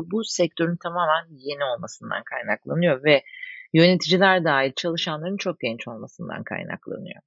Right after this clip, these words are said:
Ben bunu tahmin ederek geldim. Dolayısıyla şaşırmadım. Şok olmadım. Beni şaşırtan bambaşka bir şey oldu. Beni şaşırtan Z kuşağı oldu.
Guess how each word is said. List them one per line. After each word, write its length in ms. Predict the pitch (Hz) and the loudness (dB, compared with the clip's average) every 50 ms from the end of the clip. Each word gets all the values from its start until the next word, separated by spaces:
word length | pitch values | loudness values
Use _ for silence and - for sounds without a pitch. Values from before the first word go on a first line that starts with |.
| _ - | _ 4
Ben 200 | 196 214 233 254 | 6 6 6 4
bunu 100 | 254 254 | 0 -4
tahmin 300 | - 226 208 202 220 214 | -6 -8 -8 -6 -4 -4
ederek 380 | 202 165 143 120 120 - _ | 0 0 0 0 0 -4 _
geldim. 360 | - 139 131 123 135 151 202 240 285 196 | -4 -4 -2 -2 -4 -6 -10 -12 -8 -6
Dolayısıyla 340 | 185 170 180 180 - 226 | -4 -4 -4 -4 -4 -4
şaşırmadım. 680 | 214 - - 175 - - 190 165 139 127 117 113 113 113 - _ _ _ _ - | -4 -2 -4 -4 -4 -6 -6 -6 -8 -8 -10 -12 -12 -16 -20 _ _ _ _ -8
Şok 240 | - 180 170 - | -6 -6 -4 -2
olmadım. 340 | 160 139 127 127 - - - _ - | -4 -4 -4 -6 -8 -10 -10 _ 4
Beni 220 | 151 202 240 311 | 4 6 6 6
şaşırtan 640 | - - 254 208 - 214 202 - 254 277 302 247 180 | 4 4 4 4 4 2 0 0 -2 -4 -4 0 2
bambaşka 520 | 196 190 180 165 143 120 - - - 120 | 4 4 4 4 0 -2 -2 -2 -4 -4
bir 60 | 104 - | -2 0
şey 200 | - 123 117 117 | 0 0 0 -2
oldu. 420 | 117 123 123 127 143 180 240 277 - - - - - _ _ - | -2 -4 -6 -4 -4 -4 -4 -6 -8 -14 -20 -20 -20 _ _ 2
Beni 180 | 196 240 285 | 4 4 4
şaşırtan 580 | - 247 202 - - - - 220 247 247 214 160 | 2 -2 -2 -4 -6 -6 -6 -6 -4 -4 -4 -2
Z 80 | 139 151 156 151 143 | 0 2 2 2 0
kuşağı 400 | - - 123 - - 117 113 120 123 | -2 -6 -10 -8 -6 -4 -4 -2 -2
oldu. 380 | 127 127 123 123 - - - | -4 -4 -6 -8 -12 -16 -18